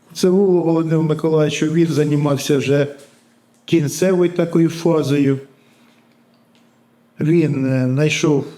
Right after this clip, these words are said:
розуміння з Борисом Васильовичем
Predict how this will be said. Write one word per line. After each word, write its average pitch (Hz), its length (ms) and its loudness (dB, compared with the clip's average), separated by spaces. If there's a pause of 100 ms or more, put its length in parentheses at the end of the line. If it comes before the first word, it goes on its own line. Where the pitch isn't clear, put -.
(880)
розуміння 147 840 0
з 143 100 -4
Борисом 151 460 0
Васильовичем 160 760 0